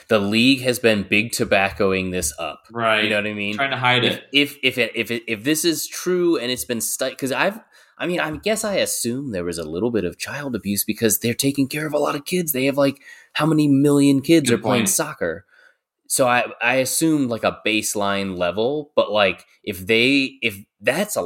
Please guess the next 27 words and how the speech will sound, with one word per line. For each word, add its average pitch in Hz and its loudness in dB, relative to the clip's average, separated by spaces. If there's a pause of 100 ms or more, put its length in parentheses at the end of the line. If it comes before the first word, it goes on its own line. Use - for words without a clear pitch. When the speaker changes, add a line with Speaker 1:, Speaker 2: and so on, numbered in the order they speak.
(140)
Speaker 1:
what 107 -6
you 165 0
just 202 -2
described 123 0
is 92 -6
not, 85 -6 (380)
like, 85 2
that's 139 2
not, 110 2
like, 98 -4
a 92 -4
few 104 -2
scoutmasters 87 -2
who 87 -8
diddled 87 -6
a 78 -12
kid. 78 -8 (180)
You 101 -4
know 98 0
what 95 0
I 95 0
mean? 90 -8
That 113 0
is 104 -4
Speaker 2:
This 95 4
Speaker 1:
another 90 -6
level. 78 -10